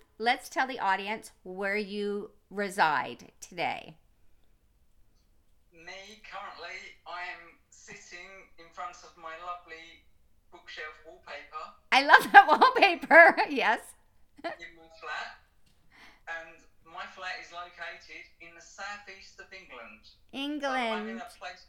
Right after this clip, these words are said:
Speaker 2: called Southend-on-Sea.
Speaker 1: I love
Speaker 2: So
Speaker 1: that.
Speaker 2: I'm, I'm literally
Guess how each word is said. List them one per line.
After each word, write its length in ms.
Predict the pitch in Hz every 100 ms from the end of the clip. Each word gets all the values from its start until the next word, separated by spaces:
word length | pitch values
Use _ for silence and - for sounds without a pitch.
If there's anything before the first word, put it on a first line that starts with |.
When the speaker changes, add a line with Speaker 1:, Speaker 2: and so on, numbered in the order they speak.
| -
Speaker 2:
called 160 | -
Southend-on-Sea. 1300 | - - - 190 202 196 190 185 185 - 190 - 226 - _ _ _ _
Speaker 1:
I 120 | 208 214
love 280 | 220 233
Speaker 2:
So 40 | 269
Speaker 1:
that. 240 | 233 160 - -
Speaker 2:
I'm, 380 | - - 165 170 320 _ _ - _ _ _ - - _
I'm 300 | 160 170 175
literally 640 | 190 - - 165 165 165